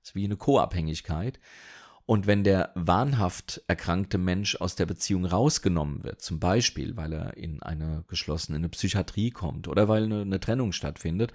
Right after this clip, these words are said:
verschwindet bei der vormals gesunden Person der Wahn auch wieder und sie ist auch wieder gesund. Das ist der sogenannte Folie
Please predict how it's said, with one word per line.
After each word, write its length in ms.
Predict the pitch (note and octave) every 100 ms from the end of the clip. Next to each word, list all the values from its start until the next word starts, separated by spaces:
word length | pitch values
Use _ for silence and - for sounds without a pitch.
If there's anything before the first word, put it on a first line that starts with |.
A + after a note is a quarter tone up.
| - - - -
verschwindet 580 | - F2+ - A2+ B2 A#2+
bei 160 | F#2 F2+
der 140 | F2+
vormals 580 | - F#2+ G2+ G2 F2+ -
gesunden 460 | E2+ F2 A#2 F#2
Person 600 | G#2+ G2+ F#2 F#2 F#2 F#2 - - - -
der 160 | E2+
Wahn 280 | D#2+ E2+ F#2
auch 220 | B1+ E2
wieder 240 | E2+ E2+ D#2
und 120 | D#2
sie 120 | D#2+
ist 260 | F2+ - B1+
auch 180 | -
wieder 160 | - D#2
gesund. 600 | - D#2+ - D#2 - -
Das 200 | D#2+ D#2
ist 200 | D#2 -
der 180 | D#2+ D#2+ - - - - -
sogenannte 840 | E2 F2+ F2+ F2+ D#2+ E2+ - E2 -
Folie 760 | - - - B2+ A#2+ F#2+ F2+ -